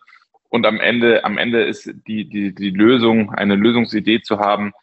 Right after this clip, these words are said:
ist noch sehr weit davon weg, ein erfolgreiches Unternehmen aufzubauen. Äh, dementsprechend, glaube ich, ist diese Angst, ähm, nicht so groß, wie man vielleicht, wie man vielleicht denken mag. Äh, und es ist sehr gut, sich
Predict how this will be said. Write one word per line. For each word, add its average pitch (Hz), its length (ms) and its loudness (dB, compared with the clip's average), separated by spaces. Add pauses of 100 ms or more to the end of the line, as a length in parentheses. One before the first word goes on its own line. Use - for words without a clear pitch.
(160)
ist - 180 -16
noch 98 160 -4
sehr 101 240 0
weit 104 240 0
davon 95 320 -6
weg, - 300 -4
ein 92 160 -6
erfolgreiches 95 580 -6
Unternehmen 98 500 -4
aufzubauen. 85 640 -6 (400)
Äh, 92 180 0
dementsprechend, 95 560 -6
glaube 95 200 -2
ich, - 120 -14
ist - 200 -12
diese 101 320 -2
Angst, 104 520 -4
ähm, 95 440 0
nicht 95 520 -2
so 104 360 2
groß, 104 440 0
wie 98 80 -4
man 95 220 2
vielleicht, - 540 -2
wie 95 80 -8
man 95 160 -2
vielleicht - 340 -4
denken 98 280 -2
mag. 87 280 -2 (460)
Äh, 95 160 0
und 90 180 0
es 92 120 -4
ist 90 40 -14
sehr 95 160 0
gut, 101 240 -4 (220)
sich 95 280 -6